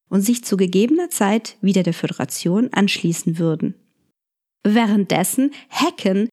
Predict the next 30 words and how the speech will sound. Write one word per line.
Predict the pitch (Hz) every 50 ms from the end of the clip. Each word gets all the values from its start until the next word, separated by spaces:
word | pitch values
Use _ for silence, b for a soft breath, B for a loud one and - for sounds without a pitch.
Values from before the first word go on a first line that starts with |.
| -
die | - 202
Sphärendaten | 196 - - - - 208 214 254 302 233 214 202 202 180 190 190 208 214 - 247 247
den | 233 262 277 269
Computer | - 285 277 285 - - 294 320 330 - 339 302
der | 262 269 262
Discovery, | 254 277 - - - 254 240 214 208 208 208 202 196 - _ _
um | 233 226 220 214 -
Captain | - - 320 392 403 - - 320 311 285
Saru | - 285 277 247 233 233 240 233
einen | - - 196 208 220 214
Rat | - - 185 220 220 214 -
zu | - -
geben. | 165 - 165 160 160 160 - 151 - - _ _ _ _ _ _
Bei | 180 175 202
einem | 190 - 185 190 185 180
Captain's | - - - 202 208 208 196 - - - 190 175 - - -
Dinner | - 185 175 170 175 175 214 320 - _ _
versammelt | _ - 220 196 185 233 294 370 440 392 -
er | - 254 262
seine | 233 240 233 233 233 226 220
wichtigste | 226 320 330 - - - 320 - - - 294
Crew, | 277 - - - 226 196 170 165 - _ _
um | - 156
ihre | 175 233 262 247 262 - -
Ankunft | 269 302 370 381 - 311 294 294 277 - - -
in | 240 233
der | 233 233 233
Zukunft | - - 370 370 - - 320 311 320 - -
zu | 311 277 233
würdigen | 214 247 262 269 226 247 233 220 226 220 220